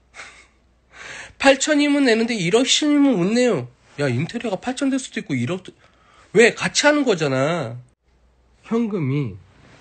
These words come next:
내가 뭔가 여기서 현배를 컵-, 카페를 새로 차려주거나 뭘 거 할 수 있는 그런 상황이 안 돼.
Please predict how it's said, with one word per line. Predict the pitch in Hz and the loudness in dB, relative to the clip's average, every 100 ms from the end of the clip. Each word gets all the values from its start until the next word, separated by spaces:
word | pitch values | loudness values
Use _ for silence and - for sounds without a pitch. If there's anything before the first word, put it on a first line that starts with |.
| _ - - _ _ - | _ -20 -20 _ _ -6
내가 | 127 143 151 | 0 2 2
뭔가 | 113 123 143 120 | 2 0 0 0
여기서 | 101 127 139 - 139 | -2 -4 -6 -6 -4
현배를 | 196 233 254 220 190 | -2 -2 -2 -2 -4
컵-, | - - - - _ - | -10 -16 -16 -20 _ -2
카페를 | 247 254 269 220 | 0 0 -4 -4
새로 | 208 214 196 | -2 -4 -4
차려주거나 | - 233 220 214 208 190 | -6 -4 -4 -4 -6 -4
뭘 | 147 110 135 | -4 -4 -6
거 | 139 | -6
할 | 151 202 | -8 -8
수 | 226 247 | -8 -6
있는 | 151 143 135 | -4 -4 -6
그런 | 123 143 165 | -6 -4 -4
상황이 | 160 220 226 240 202 | -2 0 0 0 -4
안 | 110 120 | -4 -2
돼. | 170 147 98 | 0 -2 -4